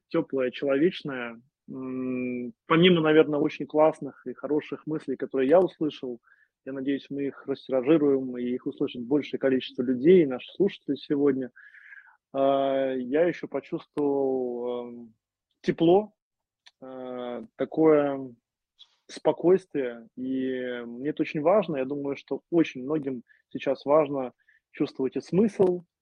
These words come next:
и позитивные эмоции, и чувствовать, э, значимость,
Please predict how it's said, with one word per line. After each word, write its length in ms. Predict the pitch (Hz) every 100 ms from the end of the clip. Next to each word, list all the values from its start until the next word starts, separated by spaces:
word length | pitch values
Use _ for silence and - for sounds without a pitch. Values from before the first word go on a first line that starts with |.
| _ _ _ _ -
и 320 | 131 127 127
позитивные 540 | - 139 139 143 135
эмоции, 880 | 131 165 175 - 151 143 135 127 120 170 _ _
и 200 | 139 131
чувствовать, 760 | 127 170 - 135 131 117 - -
э, 420 | 131 127 123 120
значимость, 680 | 123 170 196 180 156 143 -